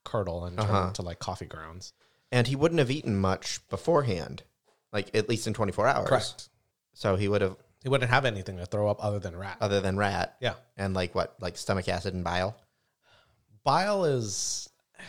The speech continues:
Speaker 1: probably not bile, but at least stomach. Most
Speaker 2: Okay.
Speaker 1: likely just stomach acid, which will be yellow. So, yeah. Uh, the colors don't match. It should be orange.
Speaker 2: Okay.
Speaker 1: Right? If we,
Speaker 2: Yeah.
Speaker 1: if we play with our primary colors, red plus yellow equals
Speaker 2: <laughs>
Speaker 1: orange.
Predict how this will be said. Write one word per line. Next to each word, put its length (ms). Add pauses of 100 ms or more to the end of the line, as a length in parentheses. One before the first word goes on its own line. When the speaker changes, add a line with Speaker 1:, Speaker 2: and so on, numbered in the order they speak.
(500)
Speaker 1:
probably 300
not 360
bile, 340
but 160
at 140
least 200
stomach. 320 (440)
Most 200
Speaker 2:
Okay. 60
Speaker 1:
likely 240
just 220
stomach 340
acid, 420 (600)
which 180
will 80
be 100
yellow. 480 (240)
So, 400
yeah. 140 (580)
Uh, 480
the 100
colors 280
don't 140
match. 240
It 60
should 140
be 100
orange. 600
Speaker 2:
Okay. 400
Speaker 1:
Right? 340
If 140
we, 100
Speaker 2:
Yeah. 340 (100)
Speaker 1:
if 80
we 80
play 180
with 160
our 80
primary 400
colors, 400
red 200
plus 240
yellow 260
equals 240
Speaker 2:
<laughs> 120
Speaker 1:
orange. 460